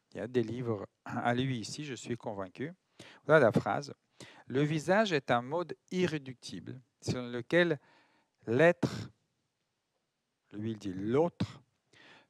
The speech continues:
peut se présenter dans son identité. Les choses, c'est ce que ne se présente jamais personnellement et n'a pas d'identité. À la chose s'applique la violence. »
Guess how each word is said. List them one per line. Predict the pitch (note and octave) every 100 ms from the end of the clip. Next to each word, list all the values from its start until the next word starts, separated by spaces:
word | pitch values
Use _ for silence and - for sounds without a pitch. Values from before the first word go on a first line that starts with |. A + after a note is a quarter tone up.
| _
peut | D#3 G3+
se | -
présenter | C#3+ - B2 A#2 A2+ D#3+
dans | C#3+
son | A2 C3+ C3+ - -
identité. | C3+ B2 A2 - - - - _ _ _ _ _ _ _ _ -
Les | A#2 A#2+
choses, | - G#3 A#3+ B2+ G2 - _ _ _ _ _ _ _ _
c'est | - - D3+
ce | -
que | - C3+
ne | A#2+
se | G#2+ G#2+ A2 -
présente | - G3 F3 C#3 A#2+
jamais | G2+ G2+ C#3+ C#3 C3
personnellement | A2 G2+ G#2 F#2+ F#2 F#2 - - _ _ _ -
et | A#2
n'a | A2+ A2 - -
pas | D#3+ C#3
d'identité. | G#2+ F#2 F2+ - - - - _ _ _ _ _ _ _ _ _ _ -
À | G#2
la | G#2
chose | G#2 C#3 E3 - _
s'applique | - - F#2 - A#2 - - - - _ _ _ _ -
la | G#2+ A#2
violence. » | G2+ F#2 D2+ - - -